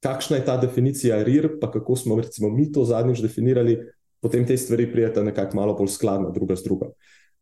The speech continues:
Eh, ena stvar je pa tudi ta, ne, neka razlika je bila sicer opazna, kar bi res rekel, da je opazna v resničnem svetu, ker takoj vidiš, a veš, tistih par ponovitev naredi razliko,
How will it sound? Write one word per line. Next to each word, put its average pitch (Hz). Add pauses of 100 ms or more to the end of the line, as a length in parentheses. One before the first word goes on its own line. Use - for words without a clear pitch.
Eh, -
ena 156
stvar 156
je 151
pa 147
tudi -
ta, 135
ne, 98
neka 135
razlika 131
je 120
bila 113
sicer -
opazna, 131 (340)
kar 113
bi 117
res 120
rekel, 120
da 107
je 113
opazna 117
v 101
resničnem 127
svetu, 143
ker -
takoj 113
vidiš, 110
a -
veš, 98
tistih 113
par 107
ponovitev 107
naredi 101
razliko, 117